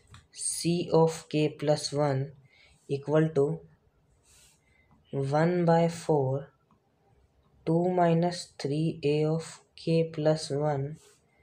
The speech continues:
minus B of k plus one minus eleven D of k। उसके बाद हम D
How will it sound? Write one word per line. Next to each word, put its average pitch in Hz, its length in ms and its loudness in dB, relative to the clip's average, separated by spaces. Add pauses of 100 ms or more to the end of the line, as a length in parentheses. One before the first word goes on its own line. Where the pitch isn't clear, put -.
(580)
minus 143 500 -2 (380)
B 165 220 2 (100)
of 170 180 -4 (220)
k 160 320 -2
plus 156 400 -2
one 143 360 -2 (680)
minus 139 680 -2
eleven 156 640 0 (760)
D 156 480 0
of 147 280 2 (300)
k। 139 100 4 (2000)
उसके - 260 -8
बाद 160 200 2
हम 165 240 4
D 147 140 0